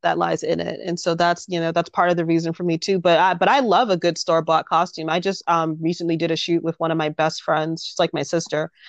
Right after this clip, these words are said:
And we did Morgan and Lilith. And we bought these costumes, like, online. But when I, we killed in these costumes, okay? We slayed these costumes, and I was so proud of that shoot, and we looked amazing. And I, I love a good store-bought costume, okay? I, I love that we live in a time,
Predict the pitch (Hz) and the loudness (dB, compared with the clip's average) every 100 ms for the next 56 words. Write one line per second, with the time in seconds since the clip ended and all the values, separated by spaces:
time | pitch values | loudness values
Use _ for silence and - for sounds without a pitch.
0 | - - 160 170 170 156 170 170 170 160 | -12 -2 2 4 4 2 4 4 4 2
1 | 151 151 180 143 151 _ _ - - _ | 2 2 4 4 2 _ _ -20 -20 _
2 | - 156 156 156 165 208 190 214 202 180 | -4 0 2 2 2 4 4 4 2 -4
3 | - 151 170 - 160 165 160 - 165 165 | 2 2 2 -4 -4 0 -2 2 2 2
4 | 165 160 156 156 151 151 165 160 165 185 | 2 2 2 0 -2 -4 -4 -4 0 -2
5 | 196 - _ _ 175 196 202 - - 156 | -4 -12 _ _ -2 -2 -2 -4 2 4
6 | 151 139 147 147 151 147 143 143 - - | 4 0 -4 -4 -4 -4 -2 -2 -2 -14
7 | 165 151 180 156 160 180 - 160 156 156 | -10 -8 -4 -2 0 -2 0 0 2 -2
8 | 156 156 143 - 151 151 151 165 160 156 | -2 0 0 -2 -8 -4 0 0 0 -2
9 | 151 156 - 156 160 151 147 - 160 151 | -2 0 2 2 4 2 2 -2 0 -2
10 | 151 147 175 165 165 147 147 156 160 156 | -2 0 2 2 2 -2 0 0 0 -2
11 | 151 160 - - - 233 233 320 240 330 | -2 -4 -8 -18 0 2 6 6 6 2
12 | 180 170 - 185 175 170 - 185 - 170 | 0 0 2 2 4 2 4 0 0 -10
13 | 180 208 233 226 240 220 208 254 277 240 | -6 -4 0 2 4 4 4 2 2 0
14 | 226 214 208 214 190 - 208 | 0 0 0 0 -2 -2 -2